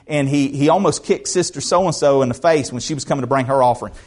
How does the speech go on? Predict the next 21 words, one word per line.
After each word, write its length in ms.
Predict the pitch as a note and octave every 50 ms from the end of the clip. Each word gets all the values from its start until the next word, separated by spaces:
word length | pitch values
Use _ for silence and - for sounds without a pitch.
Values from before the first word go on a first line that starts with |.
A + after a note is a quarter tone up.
| _ -
And 120 | C#3+ -
she 120 | - - E3+
does 200 | E3+ E3 - E3
like 160 | D3 C#3+ -
this, 160 | E3+ E3 -
and 100 | - C#3
you 60 | D3+
ought 80 | E3 D3+
to 60 | -
see 140 | - D#3+ D3+
that 180 | D3+ C3 -
look. 200 | D3 D3 C3 -
Boy, 180 | C3+ C#3 D3 D3
if, 100 | C#3+ D3 - C#3+
if 180 | C3+ B2+ - -
eyes 280 | D#3 E3 E3+ E3 -
could 160 | - C#3+ -
kill, 160 | - E3+ E3 -
she's 240 | - F3+ D#3+ -
just 160 | D#3+ D3+ - E3
like, 240 | D#3 D3 A#2+ -